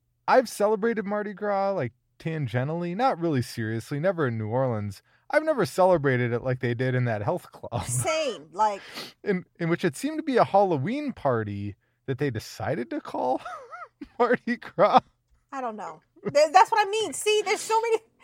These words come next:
Speaker 2: I'm telling you, I don't know. And I had you watch the movie. So it's just like, there's so many
Speaker 1: <laughs>
Speaker 2: questions. But you just can't help but to watch it, and it,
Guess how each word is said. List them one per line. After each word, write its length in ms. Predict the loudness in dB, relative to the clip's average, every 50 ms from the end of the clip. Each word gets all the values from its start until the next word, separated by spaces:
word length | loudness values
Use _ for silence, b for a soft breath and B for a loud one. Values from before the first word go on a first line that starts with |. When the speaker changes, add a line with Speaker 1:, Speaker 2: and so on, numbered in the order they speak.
| b b b b b b
Speaker 2:
I'm 220 | -2 0 0 0 2
telling 380 | 6 8 10 10 10 8 6 6
you, 100 | 8 10
I 120 | 12 12 12
don't 180 | 10 10 8 8
know. 320 | 8 6 6 6 6 4 6
And 100 | 8 10
I 280 | 10 12 12 12 12 10
had 100 | 8 4
you 200 | 0 0 4 8
watch 260 | 8 8 8 6 2
the 120 | 0 0 4
movie. 360 | 6 4 4 4 0 -12 -8
So 220 | -2 2 2 2
it's 140 | 2 0 -2
just 180 | -2 -2 0 2 4
like, 160 | 4 4 4
there's 200 | 4 4 4 6 8 10 10
so 120 | 10 10 8
many 180 | 6 6 6 4
Speaker 1:
<laughs> 20 |
Speaker 2:
questions. 920 | 2 4 6 4 4 6 4 2 2 2 0 -2 -2 -4 -8 -12 -16 -18 b b b b b b b b b
But 300 | 4 4 4 4 2 2
you 160 | 0 0 2
just 240 | 0 -2 -2 -2 -4
can't 300 | -10 -6 -4 -2 -2 -4
help 460 | -2 2 4 6 6 6 6 4 2
but 260 | 2 2 2 2 0 -2
to 120 | -2 -2
watch 440 | 0 2 2 4 4 4 2 0 -4
it, 200 | -4 -4 -4 -4 -6
and 140 | -6 -4 -4
it, 140 | -6 -6